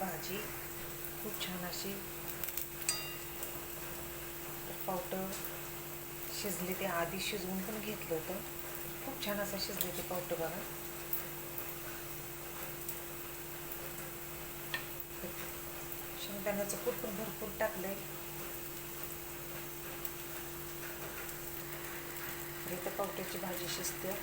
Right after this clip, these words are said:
इथं मस्तपैकी सकाळची भाजी आहे हरभऱ्याची, खूप छान अशी. तर इथे मी मसाले भात आता क-,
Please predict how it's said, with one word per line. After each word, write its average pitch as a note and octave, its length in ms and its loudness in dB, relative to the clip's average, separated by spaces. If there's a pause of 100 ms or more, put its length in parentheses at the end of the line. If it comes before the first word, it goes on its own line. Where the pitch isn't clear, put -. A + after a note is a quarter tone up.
(1500)
इथं E3+ 240 4
मस्तपैकी G3+ 500 4
सकाळची F#3+ 400 6
भाजी F3+ 300 4
आहे F3 100 4
हरभऱ्याची, F3 540 4 (520)
खूप F#3+ 220 0
छान F3 240 4
अशी. - 260 2 (1400)
तर G#3 120 0
इथे G#3 180 2
मी G#3 220 4
मसाले G3+ 320 8
भात G3 280 6
आता F#3+ 140 8
क-, G3+ 240 6